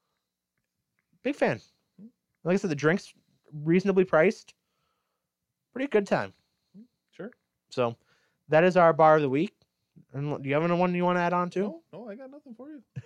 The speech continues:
Speaker 1: <laughs> All right. So that just leads us to close with, uh, what we are rooting for in the upcoming week. And really quick kind of turnaround here,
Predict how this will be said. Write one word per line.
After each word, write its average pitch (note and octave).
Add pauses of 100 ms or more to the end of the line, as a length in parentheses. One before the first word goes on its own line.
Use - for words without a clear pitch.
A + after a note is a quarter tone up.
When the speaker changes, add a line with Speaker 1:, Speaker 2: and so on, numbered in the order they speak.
Speaker 1:
<laughs> -
All C3+
right. C3
So D3 (160)
that D#3+
just F3+
leads F3
us F3+
to E3
close E3+
with, D#3 (500)
uh, A#2+
what C#3
we D#3+
are C#3
rooting E3
for F#3
in D#3+
the D3+
upcoming D3
week. - (720)
And D3
really B3+
quick -
kind G3+
of D#3+
turnaround E3
here, A#2+